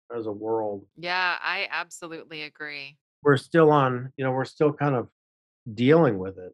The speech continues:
Speaker 1: you know? Everyone's telling me to write a book about Alzheimer's, and I'm like, "I'm dealing with it, I'm in the trenches, I mean, I'm, I'm living it.
Speaker 2: <laughs>
Speaker 1: Maybe now I can start to reflect on,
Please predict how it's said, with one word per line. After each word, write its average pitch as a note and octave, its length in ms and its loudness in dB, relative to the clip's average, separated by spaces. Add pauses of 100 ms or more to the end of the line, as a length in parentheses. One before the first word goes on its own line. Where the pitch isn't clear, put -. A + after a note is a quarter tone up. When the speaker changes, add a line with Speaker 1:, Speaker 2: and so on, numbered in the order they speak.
(140)
Speaker 1:
you G#2 80 -12
know? G2 300 -10 (840)
Everyone's G3 380 2
telling F#3+ 240 0
me E3+ 100 0
to D3+ 80 2
write D#3 220 2
a C#3 60 0
book F#3+ 260 -4
about C#3 300 -2
Alzheimer's, B2+ 680 -2
and C3+ 100 -4
I'm B2+ 120 -6
like, B2 220 -4 (360)
"I'm E3+ 300 2
dealing D#3+ 460 4
with A2 200 -4
it, A2+ 100 -2
I'm G3+ 180 2
in F3 120 4
the A#2+ 100 0
trenches, D3+ 600 -2
I C3 80 -4
mean, C3+ 140 -2
I'm, F3+ 320 0
I'm D3+ 160 -2
living D#3+ 360 2
it. F#2+ 200 -8
Speaker 2:
<laughs> - 400 -20
Speaker 1:
Maybe E3 300 4
now D#3+ 440 0
I A#2 120 2
can A#2+ 160 -8
start A#2+ 320 -2
to A2 60 -12
reflect G#2 540 -6 (180)
on, G#2+ 280 -12